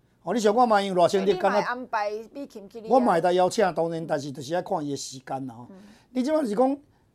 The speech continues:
Speaker 1: 赖清德，大家真爱看伊，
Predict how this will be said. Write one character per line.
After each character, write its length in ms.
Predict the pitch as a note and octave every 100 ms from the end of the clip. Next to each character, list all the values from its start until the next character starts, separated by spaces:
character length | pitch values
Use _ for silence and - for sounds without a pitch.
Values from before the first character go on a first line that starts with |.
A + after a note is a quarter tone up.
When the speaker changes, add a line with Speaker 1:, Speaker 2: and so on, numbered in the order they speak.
| _ _ _
Speaker 1:
赖 180 | G#3 A3
清 220 | G#3+ B3
德， 220 | A#3 B3+ A3 _ _ _ _ _
大 120 | F#3+ F3+
家 80 |
真 160 | - A3+
爱 100 | B3+
看 320 | E3 D#3+ C#3
伊， 180 | B2